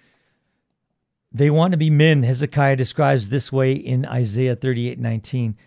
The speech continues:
Quote, "Fathers, tell your children about your faithfulness," end quote.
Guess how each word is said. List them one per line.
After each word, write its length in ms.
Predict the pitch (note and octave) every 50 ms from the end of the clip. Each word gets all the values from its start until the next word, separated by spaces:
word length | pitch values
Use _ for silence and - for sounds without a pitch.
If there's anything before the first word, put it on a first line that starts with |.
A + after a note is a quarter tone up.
| _ _ _ _ _ _ _
Quote, 320 | - - C#3 C3+ C3+ -
"Fathers, 400 | - - C#3+ C#3+ D3 D3+ C#3 -
tell 240 | - - - D#3 E3
your 140 | E3 D3 C#3
children 340 | - - D#3+ D#3+ D3 C#3+ C3+
about 320 | B2 A2 B2 B2 B2 B2 - _ _ _ _
your 300 | - - A2 B2+ C#3 D#3+
faithfulness," 840 | D#3+ - - C3+ A2+ G2+ - - A#2 G#2+ G2+ G2+ G#2+ - - - - _ _ _ _ _ _ _ _ _ _ _ _ _ -
end 200 | C#3 C3 A#2+ -
quote. 280 | - A#2 G2 A#2 -